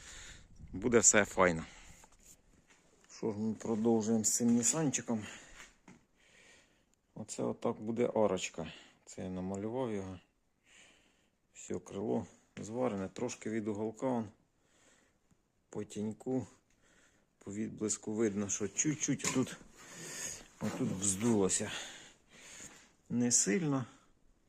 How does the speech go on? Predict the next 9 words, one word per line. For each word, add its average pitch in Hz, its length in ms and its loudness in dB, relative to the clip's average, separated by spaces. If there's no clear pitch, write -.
але 127 260 2
неприємно. 95 720 4
Ну, 156 180 2
для 104 160 0
цієї 117 240 4
машини 107 400 2
це 95 140 4
пойде. 90 300 -2
О, 101 240 2